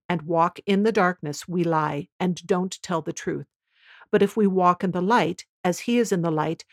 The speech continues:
we have fellowship with one another, and the blood of Jesus Christ,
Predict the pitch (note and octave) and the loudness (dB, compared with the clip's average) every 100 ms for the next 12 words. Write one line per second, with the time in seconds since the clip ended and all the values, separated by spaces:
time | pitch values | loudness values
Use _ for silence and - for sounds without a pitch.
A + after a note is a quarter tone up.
0 | _ - G3+ A#3+ G#3 A#3 A3+ - - A#3 | _ -4 0 0 2 2 2 -2 0 2
1 | A3 - E3 F#3+ E3+ F3+ E3+ E3 G3 F3 | 0 -2 -6 -4 -4 -2 0 2 2 0
2 | D#3 - F3+ E3 G3 D3+ G3 A3 B3 A#3 | -2 -2 -2 0 -4 0 2 2 0 -2
3 | A#3 B3 B3 F#3+ E3+ D#3+ - | -4 -4 -6 -2 -2 -2 -10